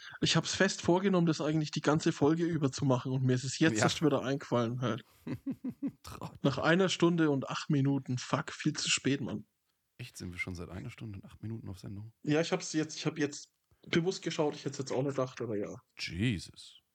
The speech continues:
Speaker 2: Ja, aber ist doch schön. Oh.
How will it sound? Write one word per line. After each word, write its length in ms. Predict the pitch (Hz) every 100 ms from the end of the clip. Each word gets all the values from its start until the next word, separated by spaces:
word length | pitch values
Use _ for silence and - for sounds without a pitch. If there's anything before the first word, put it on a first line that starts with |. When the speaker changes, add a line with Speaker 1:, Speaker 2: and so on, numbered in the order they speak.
| _ _ _ -
Speaker 2:
Ja, 100 | 151
aber 80 | 95
ist 120 | -
doch 80 | -
schön. 380 | - 175 95 - - _ _ _ _ _ _ - - _ _ _ _ _ _ _ _ _ _
Oh. 200 | 101 90